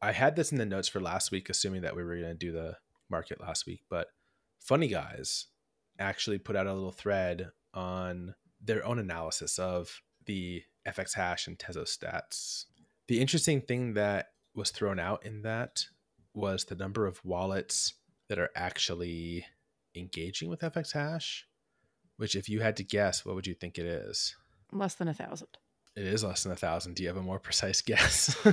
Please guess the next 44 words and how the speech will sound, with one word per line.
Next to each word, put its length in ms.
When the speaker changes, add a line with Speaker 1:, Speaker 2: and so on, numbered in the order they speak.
Speaker 2:
I'll 120
say 200
about 440
five 220
hundred. 380
Speaker 1:
It's 140
a 40
little 180
hard 140
to 60
put 120
together, 300
but 100
I'll, 140
I'm 140
gonna 100
throw 200
out 80
these 140
two 140
stats 380
that 180
Funny 220
Guys 240
put 160
out 120
here. 280
These 200
are 40
all 160
for 140
F 120
X 160
hash. 540
Number 280
of 140
artworks 380
sold 240
in 60
July, 560
twenty 240
thousand 480
four 160
fifty-one. 560